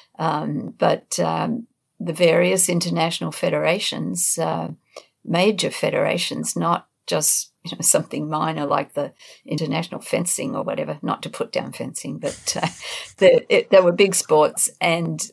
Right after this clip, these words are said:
Belarus made the most of it to polish their image in the world stage.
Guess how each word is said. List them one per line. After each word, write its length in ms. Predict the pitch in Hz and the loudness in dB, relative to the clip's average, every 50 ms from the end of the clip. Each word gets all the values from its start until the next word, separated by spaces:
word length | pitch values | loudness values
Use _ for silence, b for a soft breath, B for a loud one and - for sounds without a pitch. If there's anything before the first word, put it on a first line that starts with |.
| - | -4
Belarus 580 | - - 175 170 170 170 165 160 165 160 - - | 2 4 4 6 6 6 6 4 4 2 0 -2
made 200 | 156 156 160 156 | -4 -4 -4 -2
the 80 | 165 | -2
most 340 | 170 143 143 139 139 - - | -2 0 0 0 0 -2 -2
of 100 | - - | -2 2
it 220 | 160 165 165 - - | 2 2 2 2 -2
to 220 | - 180 170 165 - _ _ _ _ - | -2 -2 -2 -2 -4 _ _ _ _ -2
polish 360 | - 151 160 160 156 - - | 0 2 2 2 2 0 0
their 180 | 175 165 160 | 2 2 2
image 480 | - 170 190 220 220 175 - - - - | 2 0 0 0 0 -2 -4 -6 -6 -6
in 100 | - 147 | -6 -4
the 80 | 147 143 | -4 -4
world 240 | 151 151 151 160 | -4 -4 -4 -4
stage. 640 | 160 - - 175 175 185 196 180 - - - - | -4 -4 -2 -2 -2 -2 -2 -4 -8 -10 -14 -16